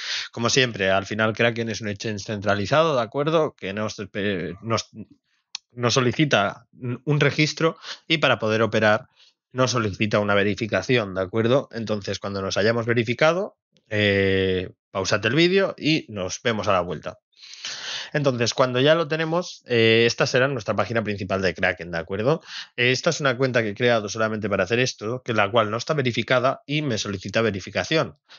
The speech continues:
Pero para las cosas que, eh, falten dentro de la plataforma, utilizaré mi cuenta personal, ¿de acuerdo? Entonces, ¿qué tenemos? Nada más ver. Tenemos la parte de comprar, que aquí lo que nos solicitará es la tarjeta de crédito y la criptomoneda que queremos comprar.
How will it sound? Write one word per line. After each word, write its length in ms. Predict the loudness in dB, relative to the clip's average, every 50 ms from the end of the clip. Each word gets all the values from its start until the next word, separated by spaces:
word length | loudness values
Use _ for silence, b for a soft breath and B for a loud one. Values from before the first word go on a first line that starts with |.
| B _ _
Pero 320 | 0 2 4 4 2 2
para 220 | 2 2 2 2 2
las 220 | 0 0 -2 -4
cosas 340 | -4 -4 -4 -2 -4 -4 -6
que, 320 | -2 -2 -2 -2 -2 -6 B B B B B B B B B _
eh, 580 | 0 2 4 4 4 4 4 4 4 2 2 2
falten 380 | 2 2 2 2 0 -6 -6
dentro 260 | -6 -6 -2 0 0 2
de 60 | 2
la 100 | 2 2
plataforma, 440 | 0 -2 -2 -2 -2 0 0 0 0
utilizaré 420 | 0 -2 -4 -2 -2 -2 -2 0
mi 100 | -2 -2
cuenta 260 | -4 -4 -2 0 0
personal, 440 | 0 0 -2 -2 -4 -4 -6 -6 -4
¿de 80 | -8 -8
acuerdo? 440 | -8 -6 -2 0 0 0 0 -2 _ _ _ _ _ _
Entonces, 540 | -6 -4 -2 -2 -2 -4 -6 -6 -6 -10 -14 _ _ _ _ _ -8 -4
¿qué 100 | -2 0
tenemos? 360 | 0 0 0 -2 -4 -4 -2
Nada 180 | 0 0 0 0
más 180 | 0 -2 -2
ver. 140 | -2 -4 -4 -4 -6 -12 _ _
Tenemos 400 | -10 -8 -6 -6 -6 -6 -2 -2
la 100 | 0 0
parte 200 | 0 -2 0 -4
de 100 | -2 -2
comprar, 480 | -4 -4 0 2 2 2 2 -2 _ B B B B B B _
que 80 | -2
aquí 240 | -2 0 0 0 0
lo 160 | 0 0 -2
que 80 | -2 -6
nos 140 | -6 -2 -2
solicitará 640 | -2 -2 -2 -6 -10 -8 -6 -2 0 2 2 2
es 120 | 0 -2 -2
la 160 | -2 -2 0
tarjeta 380 | -2 -4 -2 -2 -2 0 0 0
de 100 | 0 0
crédito 340 | 0 -2 -2 -2 -4 -8 -4
y 80 | 0 2
la 120 | 2 2
criptomoneda 540 | 2 -2 -6 -6 -6 -6 -4 0 0 0 0
que 100 | 0 -4
queremos 300 | -8 -10 -10 -8 -10 -12
comprar. 460 | -12 -14 -16 -10 -2 0 0 0 0